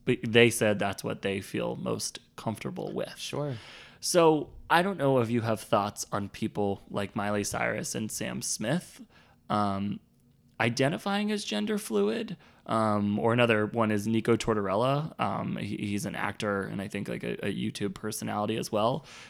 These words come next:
Speaker 1: who identifies as they, them, and as does, um, their wife. Um, th-, so it's kind of, they're in a, in a relationship where both of them are gender fluid. Um, so Nico and his wife, I can't remember her name, they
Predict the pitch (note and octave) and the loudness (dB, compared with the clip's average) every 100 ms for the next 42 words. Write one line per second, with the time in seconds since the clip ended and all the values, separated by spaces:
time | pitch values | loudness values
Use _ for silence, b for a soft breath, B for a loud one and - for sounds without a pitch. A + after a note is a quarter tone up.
0 | B C#3 C3+ C3+ C3 C3+ C3+ C3+ A#2+ A#2+ | B 2 2 2 0 0 -2 -2 0 2
1 | B2 A#2+ C#3+ C3+ G#2+ G#2 G2+ G2 - _ | 2 4 4 2 0 0 0 -2 -6 _
2 | - G#2+ G2+ G2 - - G2 F#2 F#2 - | 0 2 4 0 -6 -4 -2 -2 -4 -8
3 | - G2 G2+ F#2+ F#2+ A#2+ F#3 - - - | -8 0 2 2 0 0 0 -6 -16 -12
4 | - A2 A2 A#2 - - - - F#3 - | -8 -4 -4 -6 -8 -8 -4 -2 -4 -4
5 | - - - B B B - G2+ G2 G2+ | -8 -8 -10 B B B -6 -2 0 0
6 | G2+ F#2+ - - G#2+ G#2 G#2+ G#2 - A#2 | 0 -4 -6 -2 0 2 2 2 2 0
7 | A#2 G2 F#2+ _ - A#2 D3 D3+ D3+ D3+ | 0 -2 -4 _ 0 0 2 0 0 0
8 | D3 D3 D3+ D3+ E3+ E3+ F#3 - B B | -2 -2 -2 -2 0 0 0 -4 B B
9 | B B - G2 F#2+ F#2 F#2 - - - | B B -4 0 0 -2 -4 -8 -8 -2
10 | G2 G2 G#2 G#2 G#2 G2 G2 G2+ G#2+ G2+ | 0 0 0 2 4 2 2 -2 -2 -4
11 | F#2+ - - G2+ F#2+ F#2+ G2 G#2+ B2 A#2 | -4 -10 -8 -6 -6 -4 -2 0 0 -2